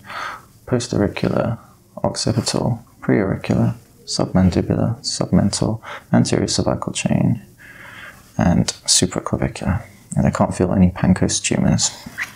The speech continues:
Okay, so just feeling at the bottom of your back, there's no sacral edema.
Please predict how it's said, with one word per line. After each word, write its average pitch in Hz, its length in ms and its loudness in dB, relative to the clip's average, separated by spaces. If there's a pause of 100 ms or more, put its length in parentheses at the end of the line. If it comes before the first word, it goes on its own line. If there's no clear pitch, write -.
(200)
Okay, - 260 -2 (600)
so 87 300 2
just - 220 0
feeling 117 160 4
at - 80 2
the - 60 2
bottom - 280 2
of 90 100 6
your 92 120 2
back, - 360 -4 (100)
there's - 200 0
no 92 80 6
sacral - 400 0
edema. - 460 0